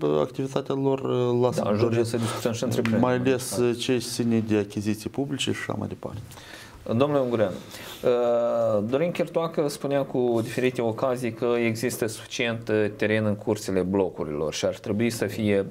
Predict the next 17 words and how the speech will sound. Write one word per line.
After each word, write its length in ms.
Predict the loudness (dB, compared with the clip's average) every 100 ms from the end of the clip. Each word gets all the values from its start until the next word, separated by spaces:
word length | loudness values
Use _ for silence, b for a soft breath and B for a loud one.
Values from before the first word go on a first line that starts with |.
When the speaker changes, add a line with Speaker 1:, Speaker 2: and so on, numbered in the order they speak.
| -4
Speaker 2:
uh, 80 | -2 -2 -2 -4 -8 B B B -2
utilizat. 760 | -2 2 2 2 0 -2 -6 -18 B B
Haideți 480 | -2 -2 -4 -2 -2
să 140 | 0
aflăm, 320 | -4 0 0 2
uh, 180 | 2 2
poziția 440 | 0 -2 -2 -2 0
dumneavoastră 460 | 2 0 2 0 0
raportată 600 | 0 -2 0 0 0 2
de, 280 | 2 2 0 -2
uh, 60 | 0 0 0 0
de 100 | 0
la 100 | 0
această 380 | 0 -2 -2 -6
stare 320 | -2 0 0
de 100 | 0
lucruri 460 | 0 0 0 -2